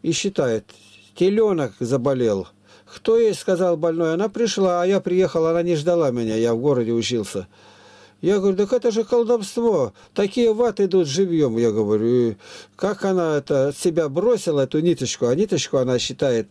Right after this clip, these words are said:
молитвы и узелок завязывает, сколько надо насчитать, а потом эту ниточку привязать телёнку на ноги. Как она выскочила, и вот всё это уже сатана сделал, и отец мой идёт.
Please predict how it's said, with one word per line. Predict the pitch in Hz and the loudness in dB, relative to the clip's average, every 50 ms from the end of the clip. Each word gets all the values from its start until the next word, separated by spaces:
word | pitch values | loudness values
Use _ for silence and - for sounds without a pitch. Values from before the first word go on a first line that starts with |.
| - - - - - _ | -12 -20 -20 -20 -14 _
молитвы | 104 104 117 165 247 277 - - 247 247 214 190 - | -4 -2 0 2 2 0 0 0 0 0 0 -2 -2
и | 160 | 0
узелок | 170 185 170 147 170 175 214 208 | 0 2 2 2 2 2 2 0
завязывает, | 147 156 151 127 123 127 123 110 120 117 110 | 0 0 0 2 2 0 0 0 -2 -4 -6
сколько | - - 170 156 123 - 139 | -4 -2 -2 -2 0 -2 -2
надо | 135 131 117 123 | -2 0 -2 -2
насчитать, | 120 120 117 - - 131 104 117 113 110 - | -2 -2 -2 -4 -4 -4 -4 -4 -4 -2 -2
а | 139 | -4
потом | - 190 190 - 254 226 185 | -4 -2 -2 0 0 0 -2
эту | 156 143 165 | -2 -2 -2
ниточку | 175 214 185 165 147 - - 139 | -2 -2 -2 -4 -6 -6 -6 -6
привязать | - 143 135 135 135 127 175 - | -4 -2 -2 0 0 0 0 0
телёнку | - - 139 151 160 143 - 147 | -2 -2 0 0 -2 -2 -4 -2
на | 123 123 120 | -2 0 0
ноги. | 113 110 113 104 104 101 - _ - - - - - - - | 0 -2 -2 -4 -4 -8 -10 _ -20 -20 -20 -20 -20 -20 -8
Как | - - 190 202 185 - | -4 -4 -2 -2 -2 -2
она | 175 170 165 165 156 143 | -2 -2 -2 0 -2 0
выскочила, | 147 180 233 240 - - 202 165 - - 160 143 127 117 107 98 - - - - - _ | 0 0 0 0 -2 -2 -4 -4 -2 0 0 0 0 0 -2 -4 -8 -16 -20 -20 -20 _
и | - - 208 208 - - - - _ - | -2 -2 0 -2 -2 -10 -20 -18 _ -2
вот | 170 185 190 | -2 -2 -2
всё | - - - 233 226 220 | -4 -2 0 2 2 2
это | 196 - 202 | 2 2 2
уже | 190 180 160 190 | 2 2 2 0
сатана | 180 - 190 175 202 196 190 190 180 | 0 0 -2 -2 -2 -2 0 -2 -2
сделал, | 156 165 175 151 139 143 | 0 0 0 0 0 0
и | - 190 | -2 -2
отец | 214 220 208 233 240 214 - | -2 0 0 0 -2 -2 -2
мой | 196 202 208 202 165 127 | 0 0 2 2 2 2
идёт. | 107 117 117 110 - | 0 0 -2 -2 -4